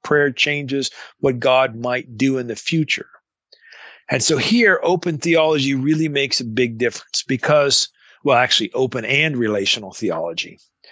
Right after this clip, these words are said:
'cause relational theology says what we do can have an effect on God, and prayer is an activity, so prayer can have an effect on God. What open theology says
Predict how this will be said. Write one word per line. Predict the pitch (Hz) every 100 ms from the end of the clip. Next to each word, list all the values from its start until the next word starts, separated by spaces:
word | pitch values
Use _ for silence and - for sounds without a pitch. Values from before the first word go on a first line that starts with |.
| - - -
'cause | 143
relational | 127 151 240 247 214 165
theology | 143 139 131 127 123
says | 123 151 135 127 135
what | 147 -
we | 135
do | 123 123 117
can | 117
have | 110 113
an | 113
effect | - 120 - 120
on | 110 107
God, | 131 98 82 87
and | 85 -
prayer | - 113 117 120
is | 113
an | 113
activity, | 113 113 - 127 113 139 165
so | 123
prayer | 117 - 127 117 120
can | 117
have | 104 104
an | 107
effect | - 95 -
on | 107 110
God. | 156 127 85 - _ - - - - - -
What | 143 -
open | 175 269 262 214 151
theology | 143 131 117 117 110 110 107
says | - 117 107 107 117